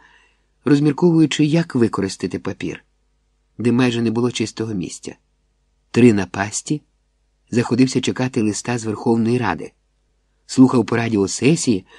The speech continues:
і заглядав до поштової скриньки не раз на день. Якось, не знайшовши у домашній аптеці серцевих крапель, він подався по ліки. Купив одразу кілька пляшечок, трикардину,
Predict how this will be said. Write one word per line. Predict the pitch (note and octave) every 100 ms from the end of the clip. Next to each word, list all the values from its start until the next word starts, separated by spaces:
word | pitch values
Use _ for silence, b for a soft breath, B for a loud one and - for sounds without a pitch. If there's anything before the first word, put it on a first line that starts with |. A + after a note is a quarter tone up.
| b b b
і | C3+
заглядав | E3+ F#3+ F#3 G3 C#3 C3
до | C#3+
поштової | E3+ - C3 B2 D3
скриньки | - B2+ A2+ A2 G#2+ D#3+
не | D#3
раз | A2 G#2
на | A2
день. | C#3 A#2+ - _ _ _ _ _ _ _ -
Якось, | C#3 C3+ C3+ - -
не | - A#2+
знайшовши | B2 B2 A#2 C#3+ C3 B2+
у | B2
домашній | A#2 A#2+ A#2 B2
аптеці | A2+ - B2 A#2 - G#2+ b b b -
серцевих | B2 A2 B2 A2+ A2
крапель, | - C#3+ D3+ A2+ G#2+ _ _ _ _ _ _ -
він | B2+
подався | B2+ C3 D3 C3+
по | C3 C3+
ліки. | A2 F#2+ A2 G#2+ _ _ _ _ _ _ -
Купив | - C3 D#3+
одразу | C#3 C#3+ C3 B2+
кілька | B2 F#2+ A2+
пляшечок, | - G#2 - F2+ G2+ - _ _ _ _
трикардину, | - C3 - G#2+ G2 G#2+ D3 D#3+